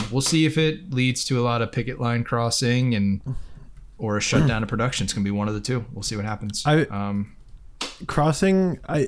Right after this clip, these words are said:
Speaker 2: like, the idea of an actor crossing a picket line during the strike, and just in general, cr-, if you wanna work in the industry, crossing a picket line is, like, the fastest way to just demolish
Speaker 1: to get
Speaker 2: your
Speaker 1: blackballed,
Speaker 2: career.
Speaker 1: yeah. Yeah, I mean, we have, um, I have services that, like,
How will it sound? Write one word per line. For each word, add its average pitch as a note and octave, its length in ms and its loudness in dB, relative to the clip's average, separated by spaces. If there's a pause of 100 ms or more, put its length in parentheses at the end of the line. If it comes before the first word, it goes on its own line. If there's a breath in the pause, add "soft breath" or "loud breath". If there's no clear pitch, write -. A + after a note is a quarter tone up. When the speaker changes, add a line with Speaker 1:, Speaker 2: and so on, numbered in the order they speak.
Speaker 2:
like, C#3 300 4 (560)
the C3 160 2
idea B2+ 580 6
of C#3+ 300 2
an D3+ 140 4
actor A2+ 380 0
crossing A2 420 2
a G#2+ 60 2
picket G2+ 300 -2
line B2+ 360 2 (260 loud breath)
during A#2+ 240 4
the G#2+ 80 4
strike, A2+ 520 2 (400 soft breath)
and E3 140 6
just G#3 220 4
in F3+ 180 6
general, C3 460 6
cr-, C3 140 0
if B2+ 220 2
you C#3+ 100 6
wanna E3 140 6
work B2+ 220 4
in B2+ 60 6
the A2+ 80 6
industry, A2 360 2
crossing A2 400 2
a A2+ 40 2
picket G#2 320 0
line C3+ 340 4 (380 loud breath)
is, A2+ 160 2
like, A2+ 160 2
the A#2 100 2
fastest A2 560 2
way G#2 200 6
to A2+ 80 4
just G2+ 260 0 (180)
demolish G2+ 360 4
Speaker 1:
to G#2 100 4
get - 80 -4
Speaker 2:
your G2+ 300 2
Speaker 1:
blackballed, G2 220 2
Speaker 2:
career. G2 120 0
Speaker 1:
yeah. G2+ 180 -4 (240)
Yeah, D3 200 2
I D#3 60 4
mean, C#3+ 220 2
we C3+ 140 4
have, D3+ 300 2
um, A#2+ 400 2
I C3 80 2
have C#3 200 2
services B2+ 680 2
that, G#2 100 -2
like, G2+ 260 -6